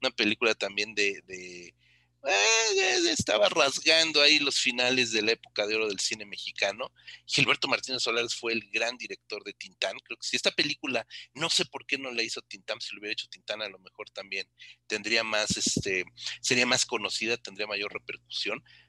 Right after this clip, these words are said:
Pero, pues, está bien simpática, ¿no? Y evidentemente es una reapropiación a la mexicana del, de, de Rear Window, ¿no? De, de La Ventana Indiscreta. Échale un ojo, pues, no tiene nada de malo.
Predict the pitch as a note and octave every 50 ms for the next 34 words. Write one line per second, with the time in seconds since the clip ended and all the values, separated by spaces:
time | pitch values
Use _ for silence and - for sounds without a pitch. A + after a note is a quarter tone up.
0 | _ _ - B2 A#2 A2+ A2+ A#2 A2+ A2+ A2+ A2+ A#2 - - - - G#4 A4 A4+
1 | A4+ A4+ G4+ G#4 G4 - G#4+ G4+ - D4 - - D3 C#3+ C#3+ D3+ E3+ A3 - E3+
2 | E3 D#3+ E3+ F3+ F#3 A3 - - - - B3 - - - - C4 - - A3+ G#3+
3 | G#3+ G3+ F#3+ F3+ E3+ D3 C#3 C3+ B2 A#2 - - C3 B2+ - - C#3 C3 C3 -
4 | D3+ D3+ D3+ D#3+ F#3 A3 - _ _ _ - - - _ - B2 B2 B2 B2+ B2
5 | A#2 A#2 A#2+ A#2 G#2+ - - - - - - B2+ B2 B2 B2 B2+ C3+ D#3 D#3 -
6 | - _ - A2 G#2+ G2+ G2 - - _ _ _ - A2+ G#2+ G#2 G#2 G2+ G2+ G2+
7 | F#2 F#2+ F#2+ C2+ - - G2 G2 F#2+ F#2+ F#2+ F#2+ F#2 F#2 F#2 F#2 F2+ F2+ F2+ F2+
8 | F#2 F2+ F2+ G2+ A2 A2+ A2+ A#2 A#2+ C#3+ F3 F3+ - - G#2+ F#2+ G2 G2+ G#2+ B2
9 | C#3+ - G#2 F2+ F2 - - F2+ F#2+ F2+ F#2+ G2+ - C3 C#3+ D#3+ D3+ B2+ - -
10 | - - F#3+ - - - - - - - - _ _ _ _ - G4 - - F#4
11 | F#4 F#4 G4 F#4 F#4 F#4 G#4 - - E4+ - - - - _ - - - E3+ F3+
12 | - - F#3+ F#3+ F#3+ F#3+ F#3+ F#3 E3 D#3+ E3 E3+ D#3 - -